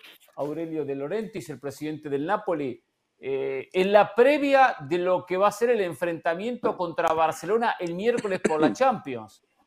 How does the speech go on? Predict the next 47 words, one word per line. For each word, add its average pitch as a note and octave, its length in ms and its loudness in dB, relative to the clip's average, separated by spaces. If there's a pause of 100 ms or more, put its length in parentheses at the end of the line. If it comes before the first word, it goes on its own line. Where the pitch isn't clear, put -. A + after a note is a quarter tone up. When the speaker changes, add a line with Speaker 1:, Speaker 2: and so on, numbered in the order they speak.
(160)
Speaker 1:
Juegan G3+ 280 2
como D#3+ 180 -8
local F#3 360 2
en D#3+ 80 -6
el D#3+ 140 -6
Diego G3 240 2
Armando F#3+ 320 2
Maradona. G3 500 -2 (180)
El D3+ 140 -8
Napoli F#3+ 320 -2
empató F3 640 4
el D3+ 80 -2
fin F#3+ 220 -10
de E3+ 80 -6
semana E3+ 440 -2
uno F3+ 200 -4
a - 20 2
uno F3 240 -2
con D#3 160 -2
el D3+ 80 -6
Génova. G3+ 500 0 (240)
Está G#3+ 280 2
noveno G#3 560 4
en F3 80 0
el E3 160 -4
calcio. A3 640 0 (100)
Acaba F3+ 300 -2
de D#3+ 80 -2
ser F3 160 -8
despedido E3+ 520 -6
Mazzarri. D#3+ 640 -6 (160)
Se D3+ 220 -12
quedaron D3+ 320 -4
sin C#3 240 -10
técnico. C#3+ 260 -6
Lo E3 80 -2
va G#3 60 2
a A#3 40 2
dirigir G#3+ 460 -6 (160)
Francesco F3+ 800 -4
Calzona, E3 640 -2
que F#3 80 -10
es - 80 -12
el F#3+ 160 -8
técnico G#3 400 -6
de F#3 320 -4
Eslovaquia E3+ 1120 0